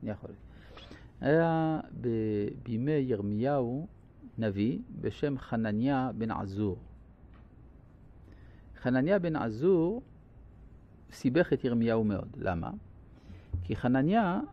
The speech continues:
היה נביא אמת, שהפך לנביא השקר. צריך להבין מה יכול להביא אדם שהוא נביא אמת, להחליט יום אחד להיות נביא השקר. זה לא, זה לא הולך ברגל,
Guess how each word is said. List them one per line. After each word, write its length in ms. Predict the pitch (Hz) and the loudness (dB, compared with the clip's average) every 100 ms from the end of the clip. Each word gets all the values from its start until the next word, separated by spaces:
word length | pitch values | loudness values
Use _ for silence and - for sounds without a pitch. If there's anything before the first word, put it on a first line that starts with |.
| - | -4
היה 220 | 123 143 | 0 4
נביא 340 | 143 123 127 123 | 4 4 4 2
אמת, 280 | 113 101 - - - - - - - - - - - - - - - - - | 2 -2 -8 -20 -20 -20 -20 -20 -20 -20 -20 -20 -20 -20 -20 -20 -20 -20 -20
שהפך 800 | - 101 95 - 262 269 214 - - - | -4 0 0 2 4 4 2 -4 -16 -2
לנביא 320 | 120 113 120 | 2 4 4
השקר. 400 | 98 - 87 - - - - - - - - - - - - - - - - - | 4 0 -4 -6 -12 -18 -20 -20 -20 -20 -20 -20 -20 -20 -20 -20 -20 -20 -20 -20
צריך 180 | - 50 | -14 -8
להבין 420 | 50 131 180 117 - | -4 0 0 0 -4
מה 180 | - 143 | -2 0
יכול 300 | 139 - 147 | 0 0 0
להביא 320 | 107 95 151 | 2 2 2
אדם 340 | 104 131 143 - | 2 2 0 -2
שהוא 340 | - - 107 | -8 -8 -4
נביא 360 | 104 95 135 123 | -2 0 2 2
אמת, 320 | - 254 - - - - - - - - - - | 2 -2 -4 -12 -20 -20 -20 -20 -20 -20 -20 -6
להחליט 540 | 113 107 - 180 247 - | -2 -2 2 4 4 6
יום 180 | 151 139 | 4 4
אחד 240 | - 170 | 2 0
להיות 240 | 98 110 | 0 0
נביא 180 | 117 135 | 0 0
השקר. 400 | 135 - 247 - - - - | 0 -2 -4 -6 -12 -18 -16
זה 60 | - | -6
לא, 460 | - 190 127 - - - - - - - - - - | -2 0 0 -2 -6 -12 -18 -18 -20 -20 -20 -20 -18
זה 140 | - 104 | -2 8
לא 60 | |
הולך 200 | 180 269 | 10 10
ברגל, 460 | 127 123 117 104 95 | 8 8 8 8 4